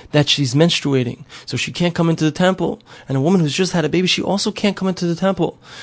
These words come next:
because these things both represent the concept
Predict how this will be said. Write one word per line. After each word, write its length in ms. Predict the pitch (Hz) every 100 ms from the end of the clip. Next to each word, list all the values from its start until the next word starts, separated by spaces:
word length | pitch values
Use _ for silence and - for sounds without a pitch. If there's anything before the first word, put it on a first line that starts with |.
| - -
because 460 | 160 - 156 135 -
these 420 | - - 196 190
things 420 | - 196 202 147 -
both 340 | 131 175 185
represent 460 | 170 - 147 170 170
the 60 |
concept 640 | - 170 175 160 156 -